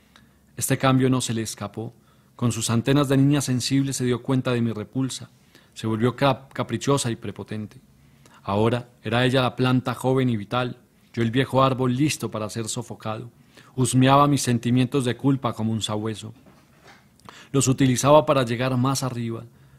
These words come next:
La casa se había convertido en un pequeño infierno de rencillas y chillidos. A fin de aliviarme de aquel peso, Augusto había contratado a una mujer para que se ocupase de la niña.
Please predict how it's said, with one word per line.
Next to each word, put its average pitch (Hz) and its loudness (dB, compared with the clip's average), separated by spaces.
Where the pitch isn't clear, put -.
La 110 -8
casa 127 -2
se - -8
había 117 0
convertido 123 0
en 123 0
un 127 0
pequeño 139 -2
infierno 131 2
de 101 -10
rencillas 113 -6
y 127 -10
chillidos. 101 -6
A - -6
fin 165 6
de 180 8
aliviarme 143 6
de 120 0
aquel 113 -4
peso, 117 -4
Augusto 117 0
había 143 6
contratado 135 2
a - 2
una 139 4
mujer 131 0
para 131 -2
que - -18
se - -4
ocupase 120 -4
de 113 -2
la 107 -4
niña. 123 -4